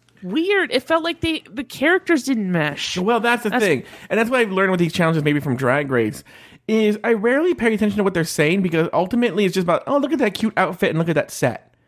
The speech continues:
Speaker 2: Because when I
Speaker 1: Yeah.
Speaker 2: actually, when I watched it the second time, I'm all, "This makes no sense."
Speaker 1: It makes no sense. No.
Speaker 2: Because in this one, so in this one, they, so let me get this straight if I remember the story correctly. They just wake up magically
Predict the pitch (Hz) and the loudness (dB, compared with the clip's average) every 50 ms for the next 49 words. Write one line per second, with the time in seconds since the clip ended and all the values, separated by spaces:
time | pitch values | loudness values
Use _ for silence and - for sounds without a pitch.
0 | _ _ _ - - - - 240 208 226 254 233 220 202 226 226 208 214 208 196 | _ _ _ -20 -10 -2 0 0 0 2 0 -2 -2 -2 0 0 2 2 2 2
1 | 226 247 240 - 311 247 233 226 220 214 220 262 285 370 370 247 - - 214 214 | 2 0 0 -2 -2 0 2 2 2 2 0 0 -2 -4 -8 -8 -4 -4 -4 -2
2 | - - 226 214 202 190 175 - - - - _ - 135 175 240 240 - 220 240 | -2 0 0 2 2 2 0 -2 -6 -16 -20 _ -6 -2 -2 -2 0 0 0 0
3 | 277 381 381 - - - 190 165 170 202 233 214 - - - 151 156 240 269 - | 0 0 -2 -4 -2 0 2 2 2 2 0 -2 -4 -2 0 2 2 2 2 0
4 | - - - - - - - _ _ _ _ _ _ - 175 180 180 175 170 156 | -2 -6 -12 -12 -12 -14 -16 _ _ _ _ _ _ -6 -4 -2 0 0 -2 -2
5 | - - 156 147 143 147 - - - - - - - - - _ _ _ _ _ | -4 -6 -6 -6 -6 -6 -8 -10 -12 -12 -16 -20 -20 -20 -20 _ _ _ _ _
6 | - - - - _ _ - 175 165 151 143 143 143 - - - - - - - | -20 -20 -20 -20 _ _ 0 2 2 4 2 0 -4 -8 -20 -20 -20 -20 -14 -8
7 | - 233 214 254 233 240 233 269 311 294 - 339 302 247 220 - 247 - 233 226 | -6 -4 -2 -2 -2 0 0 -2 -2 -4 -4 -4 -4 -2 -2 -2 -2 0 0 0
8 | 226 240 302 302 - 330 330 262 240 214 220 208 180 170 - - 180 - 170 202 | 0 0 -2 -2 -2 -2 -2 -2 0 0 -2 -2 -4 -6 -12 -12 -12 -8 -4 -2
9 | 233 254 240 240 208 202 185 - - 165 139 143 143 139 147 135 143 131 - - | 0 0 0 0 0 -2 -2 0 0 0 2 2 2 0 0 0 0 -2 -2 -2
10 | - 143 131 120 - 127 104 - 117 104 110 - 147 143 143 170 196 190 - 147 | 0 -2 -2 0 0 -4 -4 -4 -4 -6 -2 0 0 0 2 0 -2 -2 -2 -2
11 | 147 165 208 208 - 247 233 - - 156 156 156 160 165 156 156 135 - 120 120 | 0 0 0 2 2 0 0 0 0 2 2 4 2 2 2 0 0 -2 -2 -4
12 | 113 113 127 151 170 | -4 -2 -4 -4 -4